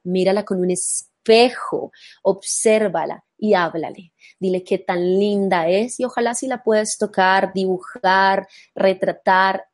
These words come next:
etcétera. Haz todo lo necesario para entender que esta zona es, eh, maravillosa. ¿Listo? Ahora, más bello es, pasemos por favor a la siguiente imagen, cuando entendemos que estamos hablando de sexualidad femenina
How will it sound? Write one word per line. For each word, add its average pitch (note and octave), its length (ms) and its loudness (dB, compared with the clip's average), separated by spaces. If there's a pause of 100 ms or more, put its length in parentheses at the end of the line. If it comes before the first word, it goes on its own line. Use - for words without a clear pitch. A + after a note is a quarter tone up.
etcétera. F3 640 -4
Haz G3+ 240 -6
todo B3+ 380 0
lo G#3+ 180 2
necesario G#3+ 560 -2
para G3 140 -2
entender E3 400 -4
que - 80 -8
esta F3+ 180 -4
zona F3+ 460 -2
es, F3 320 0
eh, E3+ 440 2
maravillosa. D#3+ 680 0
¿Listo? C4 380 2 (640)
Ahora, G3 440 2 (260)
más C#4 400 0
bello E4+ 380 2
es, A3 280 2
pasemos F#3+ 440 -4
por A3 120 -16
favor F3+ 220 -2
a E3+ 60 -6
la F3 100 -6
siguiente F3+ 1040 -2
imagen, F#3+ 520 -2 (1900)
cuando B3+ 300 2
entendemos C4+ 720 0
que - 60 -6
estamos A3 320 -4
hablando C#4 340 2
de C#4+ 80 8
sexualidad G3 640 2
femenina A#3+ 640 -2